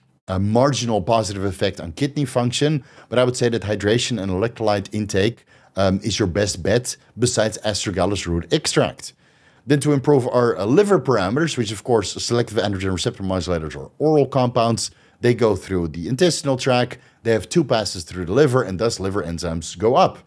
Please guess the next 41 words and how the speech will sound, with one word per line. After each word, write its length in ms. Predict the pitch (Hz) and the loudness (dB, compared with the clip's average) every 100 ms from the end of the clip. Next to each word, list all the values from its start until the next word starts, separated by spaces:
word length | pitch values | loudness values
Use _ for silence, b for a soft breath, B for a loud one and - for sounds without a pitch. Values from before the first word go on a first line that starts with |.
| b b b b | b b b b
Again, 160 | 127 131 | 0 0
a 60 | 85 | 2
healthy 280 | 113 113 | 0 0
diet 380 | 82 85 127 147 | -2 2 2 2
contributes 640 | - 131 143 135 139 - - b b - | 0 0 0 2 0 -2 -12 b b -2
to 180 | 131 | 2
a, 440 | 117 98 101 98 92 | 4 2 0 0 -2
a 20 | |
healthy 380 | 82 139 127 117 | 0 0 0 -2
liver. 500 | 101 117 127 165 - B B B | 0 2 4 2 0 B B B
Caffeine 480 | - 95 101 - 170 | -2 -2 -2 -2 0
might 200 | 151 151 | 2 2
help, 360 | 110 156 135 - | 4 2 2 -4
uh, 220 | 117 117 107 95 | 0 0 0 -6
contribute 640 | - 127 135 127 123 - - | -4 -2 -2 -2 -2 -6 -6
to 160 | 123 | -2
a 40 | 104 | 2
healthy 320 | 123 127 104 | 2 2 0
liver, 540 | 98 107 127 185 135 B B | 2 4 6 4 4 B B
so 140 | - | -2
enjoy 260 | 123 110 123 | 0 2 2
your 140 | 107 | 2
coffee 420 | - 107 101 95 | 2 0 0 -6
and 140 | 76 87 | -8 -2
shut 180 | 113 - | -2 -2
the 60 | |
fuck 340 | 85 _ - 139 | -8 _ 0 2
up. 160 | 190 b _ | 2 b _
Carnitine 420 | - 147 165 165 147 | 2 2 2 2 2
helps 220 | 147 - | 2 0
with 80 | 131 | 2
liver 260 | 147 135 | 2 4
health, 260 | 127 147 123 | 4 4 4
whether 240 | 120 113 | 0 2
that's 200 | 117 110 - | 0 0 2
oral 300 | 127 127 120 | 4 4 4
L-carnitine, 540 | 110 110 120 107 110 98 | 2 0 -2 -4 -4 -4
L-tartrate, 640 | 95 123 120 - 104 95 90 | -4 0 0 2 0 0 0
or 140 | 92 | -2
injectable 500 | 85 127 - 135 143 | 0 -2 -2 0 0
L-carnitine. 800 | 123 123 - 131 123 127 131 127 | 0 0 2 0 0 2 2 2